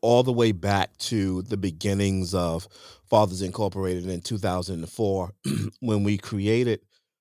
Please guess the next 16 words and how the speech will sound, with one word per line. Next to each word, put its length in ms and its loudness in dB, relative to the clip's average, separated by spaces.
the 80 -2
organization 960 0
to 220 -6
primarily 720 -2
help 260 -4
fathers 560 -4
in 220 -6
the 100 -4
areas 500 -4
of 160 -6
child 300 -4
support, 420 -8
custody, 640 -4
and 160 -10
parenting 600 -4
time. 380 -8